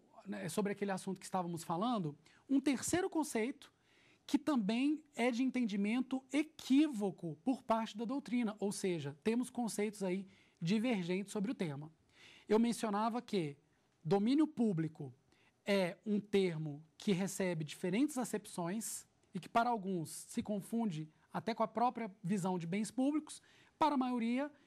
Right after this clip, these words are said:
englobando aí também os bens insuscetíveis de apropriação.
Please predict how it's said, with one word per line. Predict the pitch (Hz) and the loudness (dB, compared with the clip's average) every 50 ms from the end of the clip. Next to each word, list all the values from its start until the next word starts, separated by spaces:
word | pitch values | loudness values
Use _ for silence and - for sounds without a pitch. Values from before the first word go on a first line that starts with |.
| _ _ _ _ | _ _ _ _
englobando | - 226 240 226 247 254 226 175 196 214 214 220 220 196 | 0 2 2 4 4 4 4 2 2 0 0 0 -2 0
aí | 196 190 196 | 0 0 0
também | 190 196 202 190 175 185 196 220 240 269 277 - _ - | -2 -2 -2 -2 0 0 0 0 0 -2 -2 -6 _ -4
os | 208 240 202 | -2 0 0
bens | 196 165 185 190 214 247 247 226 202 175 | 0 2 2 2 2 2 2 2 2 0
insuscetíveis | 180 170 - 202 185 214 214 - - 214 214 214 | -2 -4 -4 -4 -2 -2 -2 -2 -2 -2 0 0
de | 190 | -2
apropriação. | 214 202 220 202 - 220 226 220 - - 185 147 139 143 | -2 -2 -4 -4 -2 0 -2 0 0 -2 -4 -4 -4 -8